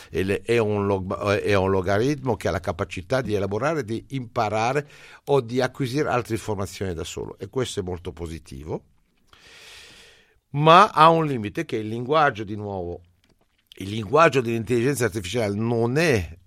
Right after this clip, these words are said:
in grado di superare qualcosa, eh, che è essenziale nel linguaggio e nella trasmissione e nella discussione,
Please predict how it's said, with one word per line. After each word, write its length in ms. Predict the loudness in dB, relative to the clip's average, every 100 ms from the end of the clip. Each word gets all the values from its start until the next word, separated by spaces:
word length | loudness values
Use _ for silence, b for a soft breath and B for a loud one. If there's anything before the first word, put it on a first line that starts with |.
| _
in 160 | -6 -2
grado 540 | 4 6 6 4 0
di 320 | -2 -2 -2
superare 1120 | -2 -2 -2 0 2 4 6 6 4 0 -4 _ _ _ _
qualcosa, 1080 | 0 2 2 2 4 6 4 4 4 4 2 -8 -8
eh, 100 | -8 -6
che 300 | 0 2 2
è 180 | 2 4
essenziale 800 | 4 4 2 -2 0 4 4 4
nel 160 | 0 0
linguaggio 560 | -2 -2 -2 -2 -4 -4
e 100 | -4
nella 180 | -2
trasmissione 560 | -4 -6 -6 -6 -4 -4
e 40 |
nella 180 | -4 -4
discussione, 640 | -6 -10 -14 -12 -10 -10